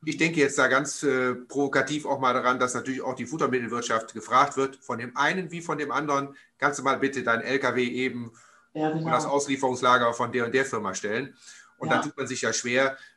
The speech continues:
Speaker 1: weil die Politikansätze oder die Lobbyansätze sind ja doch unterschiedlich.
Speaker 2: Sehr, ja. Also das finde ich selber auch, also einerseits finde ich das natürlich gut, dass was passiert so und man kann auch sehen,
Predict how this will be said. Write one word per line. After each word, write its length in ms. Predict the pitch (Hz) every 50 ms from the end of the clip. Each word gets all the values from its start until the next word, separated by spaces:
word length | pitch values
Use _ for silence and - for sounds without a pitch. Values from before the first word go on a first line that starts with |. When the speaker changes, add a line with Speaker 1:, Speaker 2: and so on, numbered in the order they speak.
| _ _
Speaker 1:
weil 180 | - 123 123 120
die 360 | 120 120 117 113 113 113 - _ _
Politikansätze 880 | - 123 117 110 - - - 131 131 135 127 127 127 127 - - 113 104
oder 220 | 107 113 110 98 95
die 300 | 98 98 92 90 - _ _ _ _ _ -
Lobbyansätze 1120 | 107 123 160 160 160 139 127 135 120 123 127 127 127 127 123 117 113 110 107 107 - - _ _
sind 240 | - - 120 127 123
ja 100 | 135 120
doch 180 | 113 143 139 -
unterschiedlich. 760 | - 165 160 156 123 - - 101 92 - 82 - - - _ _ _ _ _ _ _ _ _ _ _ -
Speaker 2:
Sehr, 460 | - 156 160 143 139 139 127 - - - -
ja. 320 | 139 147 139 131 - - - - - - -
Also 160 | 180 180 190
das 160 | - - -
finde 180 | - 208 202 196
ich 80 | -
selber 280 | - 196 196 196 196 -
auch, 240 | - - - - - - - - - -
also 260 | 170 165 180 165 - - - - - -
einerseits 520 | - 185 220 214 214 202 208 202 196 - -
finde 160 | - 202 196
ich 60 | -
das 160 | 185 175 -
natürlich 380 | 180 165 - 180 165 - - -
gut, 160 | 233 240 220
dass 180 | 196 170 156 -
was 200 | 170 165 - -
passiert 460 | 151 - - - 214 262 285 - -
so 320 | - 247 247 247 247 247 - - - - - -
und 100 | 180 185
man 100 | 175 170
kann 160 | 170 185 190 185
auch 140 | 175 170
sehen, 400 | - - 180 185 190 190 165 -